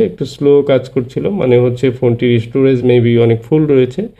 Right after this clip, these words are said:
তো যেহেতু ডকুমেন্টও রয়েছে, আহ, আমি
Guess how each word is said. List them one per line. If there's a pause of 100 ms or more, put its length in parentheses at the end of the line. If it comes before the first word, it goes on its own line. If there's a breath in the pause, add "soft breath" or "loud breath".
(460 loud breath)
তো
যেহেতু
ডকুমেন্টও
রয়েছে,
আহ,
আমি